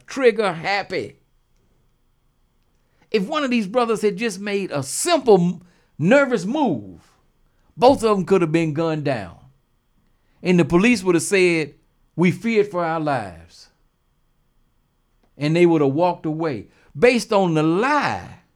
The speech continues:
So I call these people who are calling the police on black people, I call them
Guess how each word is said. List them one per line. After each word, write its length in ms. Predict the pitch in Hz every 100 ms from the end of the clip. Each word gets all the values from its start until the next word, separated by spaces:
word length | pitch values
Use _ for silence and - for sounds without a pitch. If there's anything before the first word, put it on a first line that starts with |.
| _ _ _ _ _ _ _ _ _ _
So 240 | - 220 202
I 160 | 233
call 340 | 285 277 247 214
these 220 | 202 180
people 580 | - 196 165 170 165 165
who 160 | 190 156
are 60 |
calling 420 | 139 196 254 233
the 60 | 185
police 380 | - 180 180 170
on 160 | 156
black 280 | 156 208 208
people, 260 | 175 165 151
I 180 | 180 262
call 360 | 208 180 170
them 320 | 165 160 170